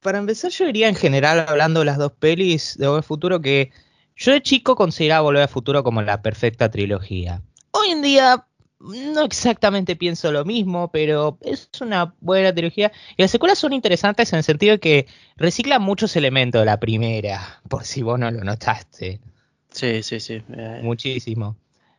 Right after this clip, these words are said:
Speaker 1: A tal punto que me
Speaker 2: muchísimo.
Speaker 1: da gracia cómo dicen que la trilogía Volver al Futuro es un clásico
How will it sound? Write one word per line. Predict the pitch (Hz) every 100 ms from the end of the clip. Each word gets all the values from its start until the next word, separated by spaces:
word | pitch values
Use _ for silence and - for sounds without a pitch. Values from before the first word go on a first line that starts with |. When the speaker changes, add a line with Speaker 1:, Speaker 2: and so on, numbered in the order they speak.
| -
Speaker 1:
A | 147
tal | 175 175
punto | 202 220
que | 202
me | 170
Speaker 2:
muchísimo. | 165
Speaker 1:
da | 170
gracia | 175 180 - 117 117
cómo | 107 - 165 160
dicen | 160 156 - 110
que | 107 107
la | 107 110
trilogía | 110 107 107 156
Volver | 156 143
al | 131
Futuro | 131 113 107
es | 104
un | 135
clásico | 131 156 135 117 113 120 139